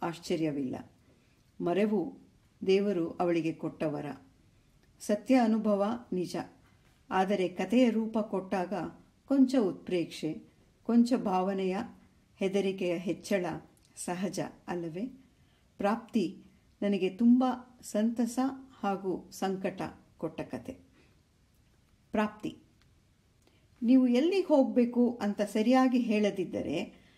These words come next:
ನಾನು ಕರೆದುಕೊಂಡು ಹೋಗುವುದಾದರೂ ಎಲ್ಲಿಗೆ? "ಹೀಗೆ ಮುಂದಕ್ಕೆ ಹೋಗಪ್ಪ, ಹೇಳ್ತೀನಿ." ಕಣ್ಣನ್ನು ಅರಳಿಸಿ ಹಿಂದಕ್ಕೆ ಓಡುತ್ತಿದ್ದ ಅಂಗಡಿ ಮನೆಗಳನ್ನು ದಿಟ್ಟಿಸಿದೆ. ನೋಡಿದ ಹಾಗೆ ಇವೆ ಈ ಮನೆಗಳು.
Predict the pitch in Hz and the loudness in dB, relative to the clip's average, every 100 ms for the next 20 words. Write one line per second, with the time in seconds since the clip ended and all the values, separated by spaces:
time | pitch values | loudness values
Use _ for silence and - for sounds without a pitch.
0 | _ - 254 262 254 247 294 330 330 320 | _ 0 4 4 4 2 2 2 2 2
1 | 320 294 277 269 277 262 254 262 269 247 | 4 2 2 4 4 4 4 6 6 4
2 | 185 165 151 220 320 - - _ _ _ | 4 0 0 0 0 -4 -16 _ _ _
3 | _ _ _ _ _ - 285 302 320 240 | _ _ _ _ _ 2 2 4 6 6
4 | 240 262 294 - 233 - - 156 175 - | 6 4 2 0 -2 -2 -6 -6 -6 -10
5 | - 220 220 208 156 170 - - _ _ | -2 0 0 -2 -2 -2 -6 -18 _ _
6 | _ _ _ - 226 226 233 226 - 190 | _ _ _ -4 2 4 4 2 0 -2
7 | 208 208 196 233 190 - - _ 240 233 | 0 -2 0 -2 -2 -6 -18 _ 6 8
8 | 240 240 220 196 208 220 - 175 185 - | 6 4 2 2 0 0 -4 -2 -2 -2
9 | 196 202 202 196 190 - 185 190 190 185 | -2 0 0 0 -2 -4 -2 0 0 0
10 | 180 175 165 170 185 - 190 175 - - | -2 -2 -4 -2 -6 -4 -6 -6 -6 -10
11 | - _ _ _ _ _ - 220 277 285 | -14 _ _ _ _ _ -2 2 4 4
12 | 294 269 247 254 262 214 202 156 - 175 | 2 4 2 4 4 4 2 0 -2 -4
13 | 180 180 180 160 147 139 - | -2 0 0 -2 -4 -8 -14